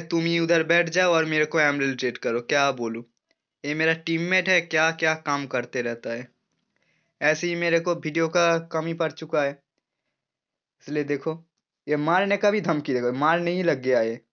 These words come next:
बहुत बढ़िया, ऐसे विलेजर नहीं मिल रहा मेरे को, विलेजर सजा के मेरे से ट्रेड कर रहा है। तो तुम लोग देखो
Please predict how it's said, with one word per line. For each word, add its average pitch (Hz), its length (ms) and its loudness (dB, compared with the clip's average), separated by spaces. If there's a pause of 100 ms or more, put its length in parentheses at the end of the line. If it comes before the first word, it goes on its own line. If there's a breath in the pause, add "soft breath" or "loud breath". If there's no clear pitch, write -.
(720)
बहुत 160 380 2
बढ़िया, 131 320 2
ऐसे 156 300 2
विलेजर 175 400 0
नहीं 202 200 -2
मिल 202 140 -2
रहा 208 140 4
मेरे 175 260 0
को, 185 160 0
विलेजर 180 440 0
सजा 196 280 0
के 220 180 -2 (640 soft breath)
मेरे 190 220 2
से 208 160 2
ट्रेड 233 440 2
कर 226 200 4
रहा 214 180 4
है। 185 200 2
तो - 240 -6
तुम 202 220 -4
लोग 208 180 2
देखो 196 340 2